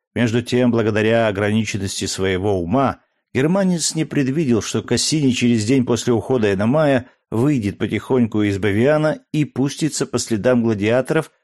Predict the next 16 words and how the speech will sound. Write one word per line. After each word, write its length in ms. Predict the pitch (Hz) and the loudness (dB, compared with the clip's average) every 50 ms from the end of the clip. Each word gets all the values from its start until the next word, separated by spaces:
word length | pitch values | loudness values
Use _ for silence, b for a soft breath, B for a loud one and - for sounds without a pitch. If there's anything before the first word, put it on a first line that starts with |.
| _ _ | _ _
с 100 | - - | -6 -4
очевидным 580 | 139 131 - 123 117 107 123 123 117 123 123 120 | -2 -2 0 0 0 2 0 0 0 2 2 2
намерением 680 | 110 107 104 107 113 123 123 123 120 123 123 123 123 131 | 2 2 2 2 2 4 4 4 4 4 4 2 2 2
напасть 480 | 143 135 - - 190 175 147 - - | 0 0 -2 -2 -2 -2 -2 -2 -2
на 100 | - 101 | -2 0
них 200 | 92 92 87 78 | 0 0 -2 -2
с 120 | - - - | -4 -6 -6
тыла, 420 | - 113 101 90 82 76 69 - _ _ _ _ _ _ _ | -4 -4 -4 -2 -2 -4 -6 -8 _ _ _ _ _ _ _
как 220 | - 110 95 - | -4 -4 -4 -4
только 340 | - - 117 101 85 - 117 | -4 -2 -2 -2 -2 -2 -2
они 200 | 113 107 107 104 | 0 0 0 -2
вступят 560 | 95 - - - - - 127 101 - 92 85 | -2 -4 -4 -6 -4 -2 -4 -2 -2 -4 -4
в 120 | 101 98 98 | -6 -8 -6
битву 420 | 101 92 104 - - - - 98 | -6 -4 -4 -6 -6 -6 -6 -6
с 100 | - - | -6 -4
Варинием. 560 | 104 110 120 101 87 73 - - - - - | -2 -2 -2 -2 -4 -6 -8 -12 -16 -16 -20